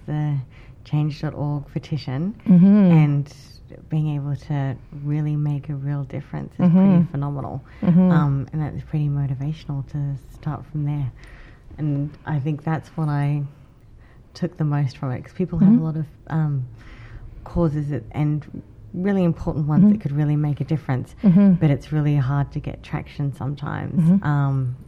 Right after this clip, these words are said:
Speaker 1: and what you're doing is, yeah, it's really making a difference. That's pretty exciting, and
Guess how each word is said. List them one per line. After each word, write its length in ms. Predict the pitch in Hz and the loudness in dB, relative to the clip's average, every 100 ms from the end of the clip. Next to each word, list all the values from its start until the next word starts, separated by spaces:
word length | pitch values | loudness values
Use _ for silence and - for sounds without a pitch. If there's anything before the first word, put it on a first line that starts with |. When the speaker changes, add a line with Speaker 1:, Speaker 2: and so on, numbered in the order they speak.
| - - | -20 -8
Speaker 1:
and 180 | 156 | -4
what 100 | 160 | -4
you're 80 | 151 | -4
doing 360 | 143 151 160 151 | -6 -4 -2 -4
is, 200 | 147 139 - - | -4 -8 -10 -10
yeah, 220 | 170 202 127 123 - - - - - | -10 -8 -10 -12 -20 -20 -20 -20 -16
it's 100 | - | -4
really 200 | 156 156 | -2 0
making 340 | 156 151 - | 0 -2 -6
a 40 | 160 | -8
difference. 300 | 190 180 - | -8 -10 -10
That's 160 | 156 - | -12 -10
pretty 300 | - 160 160 | -6 -4 -4
exciting, 600 | 160 - 165 180 147 147 | -8 -10 -8 -6 -6 -2
and 260 | 156 147 | -2 0